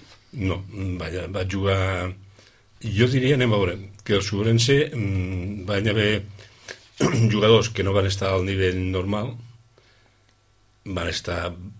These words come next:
per sota del nivell normal, això va contagiar la resta dels jugadors, a part de la intensitat que li va donar el, el Roquetes, que li va donar un, del minut,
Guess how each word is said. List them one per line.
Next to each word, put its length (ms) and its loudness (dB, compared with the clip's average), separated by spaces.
per 200 -2
sota 400 0
del 220 2
nivell 360 0
normal, 460 0
això 240 -6
va 160 2
contagiar 460 -2
la 100 -2
resta 220 -4
dels 100 -6
jugadors, 380 0
a 80 -10
part 220 -2
de 80 0
la 100 0
intensitat 560 -2
que 80 -8
li 80 -4
va 160 2
donar 220 2
el, 300 -6
el 120 -10
Roquetes, 400 -4
que 100 -14
li 60 -6
va 100 -2
donar 160 0
un, 160 -2
del 240 -2
minut, 320 -4